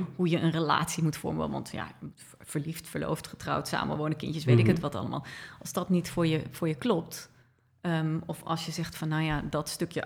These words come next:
Speaker 1: autoriteit zijn, dat klopt niet helemaal voor mij. Ik wil andere dingen van mezelf laten zien, dan doe dat.
Speaker 2: Ja.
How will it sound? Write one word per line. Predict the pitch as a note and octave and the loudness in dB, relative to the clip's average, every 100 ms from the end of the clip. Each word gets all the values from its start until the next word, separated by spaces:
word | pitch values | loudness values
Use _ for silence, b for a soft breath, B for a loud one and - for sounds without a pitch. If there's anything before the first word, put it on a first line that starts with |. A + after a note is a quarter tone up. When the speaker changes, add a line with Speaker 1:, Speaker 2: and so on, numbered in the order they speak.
| - | 4
Speaker 1:
autoriteit | E3 E3+ E3 E3+ G#3+ A3 | 4 4 0 4 4 4
zijn, | - D#3+ | 4 0
dat | D#3 D#3 | 0 -2
klopt | - A#3 A#3+ | 0 0 2
niet | G#3 | 2
helemaal | E3+ D#3 | 2 0
voor | D#3 | 0
mij. | D3+ D#3+ G3+ | -2 -2 -4
Ik | F#3+ | -2
wil | F#3 - | 0 6
andere | A3+ A3+ F#3 E3 D#3+ - - _ | 8 8 8 6 4 -2 -18 _
dingen | E3 E3+ D#3+ | 2 4 4
van | D#3+ | 4
mezelf | D#3 D#3+ D#3 | 2 0 -2
laten | D3 D#3+ | -4 -4
zien, | E3+ A3+ - - _ | -2 -2 -4 -20 _
dan | D#3 D3+ | -2 0
doe | D#3+ | 0
dat. | G3 - - - _ | -2 -4 -10 -20 _
Speaker 2:
Ja. | - A2 G2 | 6 8 8